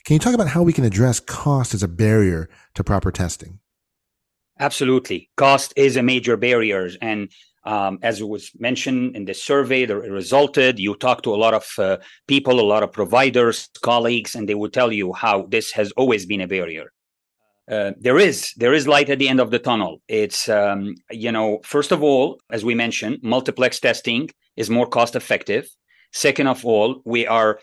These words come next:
Speaker 2: seeing what I would like to call a revolution in the industry of, uh, these, uh, uh, testing, N G S testing. When we started, maybe a couple of companies, they were doing these, and now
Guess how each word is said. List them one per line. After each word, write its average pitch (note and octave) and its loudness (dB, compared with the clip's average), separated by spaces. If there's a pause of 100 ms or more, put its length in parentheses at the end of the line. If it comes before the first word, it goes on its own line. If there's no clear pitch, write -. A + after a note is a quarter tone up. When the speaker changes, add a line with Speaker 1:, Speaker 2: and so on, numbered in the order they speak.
(120)
Speaker 2:
seeing B2+ 0
what A2 0
I A2 2
would G#2+ 0
like B2 2
to A#2+ -4
call A#2 0
a G#2 2
revolution A2 0 (320)
in A2+ -2
the G#2 0
industry A2+ -2
of, G#2+ 2 (420)
uh, G#2 0
these, A#2+ -2 (260)
uh, A#2 -4
uh, G#2 -2
testing, D3+ -2
N B2 0
G A2 -2
S - -6
testing. A#2+ -4 (280)
When A2+ -2
we A2+ -2
started, C3 2
maybe A2 -2
a - -12
couple A#2+ -2
of - -4
companies, C#3 -2
they C3 0
were A2+ 0
doing C3+ -2
these, F#3 -6 (300)
and A#2 0
now A#2+ 2